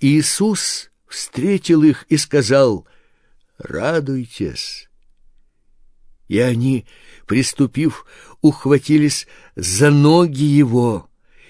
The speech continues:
и поклонились ему. Тогда говорит им Иисус:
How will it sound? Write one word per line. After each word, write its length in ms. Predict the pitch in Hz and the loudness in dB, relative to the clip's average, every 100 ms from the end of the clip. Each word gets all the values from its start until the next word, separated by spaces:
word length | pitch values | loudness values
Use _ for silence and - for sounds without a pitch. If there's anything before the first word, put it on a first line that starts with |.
| _ - | _ -2
и 120 | 147 | 0
поклонились 1000 | 135 120 135 120 101 101 104 87 - - | 0 0 2 2 0 -2 -4 -6 -10 -10
ему. 400 | 85 76 76 - _ _ _ _ _ _ _ _ _ _ _ _ _ _ _ _ _ _ | -10 -10 -12 -16 _ _ _ _ _ _ _ _ _ _ _ _ _ _ _ _ _ _
Тогда 380 | 117 92 98 117 | -4 -2 -2 0
говорит 540 | 113 113 113 120 - | 0 0 0 0 -2
им 160 | 117 120 | -4 -2
Иисус: 720 | 127 113 - 101 92 - - | -2 -2 -4 -6 -6 -10 -16